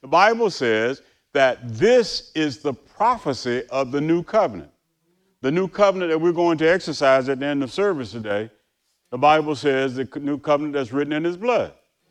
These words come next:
What he is saying is that in order for you to be able to receive this word,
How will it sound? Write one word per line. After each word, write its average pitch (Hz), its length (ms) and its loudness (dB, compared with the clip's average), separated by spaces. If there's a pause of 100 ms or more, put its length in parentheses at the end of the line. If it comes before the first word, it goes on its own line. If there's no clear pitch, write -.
(200)
What 175 160 0
he 214 160 0
is 196 140 0
saying 214 420 0
is 165 140 0
that 156 200 2
in 151 140 -2
order 226 320 4
for 180 140 -4
you 208 260 -4
to 180 100 -2
be 180 220 -2
able 185 300 2
to 170 160 -2
receive 180 720 -4
this 147 200 -6
word, 127 420 -4